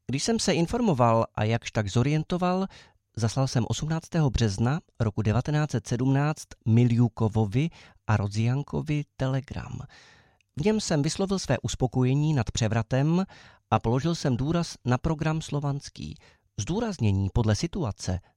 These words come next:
nebylo zbytečné Rusku ani Západu. Nebývalo mi snadné mluvit o pláně spojenců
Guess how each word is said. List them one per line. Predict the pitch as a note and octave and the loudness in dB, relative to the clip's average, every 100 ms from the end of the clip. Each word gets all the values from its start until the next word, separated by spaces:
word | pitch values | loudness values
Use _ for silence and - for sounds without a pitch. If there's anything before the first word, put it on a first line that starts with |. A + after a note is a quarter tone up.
| _ | _
nebylo | A2+ A#2+ A#2+ | -2 0 2
zbytečné | G2+ B2 C#3+ D3 B2 G2+ | 0 -2 -4 -4 0 0
Rusku | C3+ - - D3 | 0 -4 -4 -2
ani | C3+ C3 C3 | -2 -2 -2
Západu. | C3 B2+ - A2 - - _ - _ _ _ _ _ _ _ | -4 -4 -6 -8 -10 -18 _ -20 _ _ _ _ _ _ _
Nebývalo | G#3+ A3+ C3+ G2 G2 | -2 0 0 0 2
mi | G2 | 0
snadné | - C3 B2+ B2 | 0 0 2 2
mluvit | A2 A#2+ C3 - | 4 2 2 0
o | A#2+ | -2
pláně | - A#2+ A#2 A#2 | 2 2 2 2
spojenců | - B2 A#2 A#2+ - C#3 D3 | 0 2 2 2 0 -2 -2